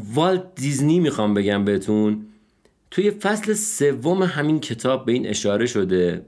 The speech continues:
به نظر من گویا و کافیه. مهمترین کاری که تاکنون انجام دادم این بوده است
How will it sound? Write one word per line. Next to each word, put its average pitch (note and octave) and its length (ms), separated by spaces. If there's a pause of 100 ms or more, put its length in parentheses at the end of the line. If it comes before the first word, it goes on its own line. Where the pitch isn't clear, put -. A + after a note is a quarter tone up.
به D#3 100
نظر F#3 420
من E3+ 220
گویا C#3 640
و A#2+ 160
کافیه. E2 560 (800)
مهمترین F#3 800
کاری G#3 320
که A3 120
تاکنون F3 540
انجام A2+ 420
دادم E2 500 (260)
این G3+ 220
بوده E3 240
است G#2+ 360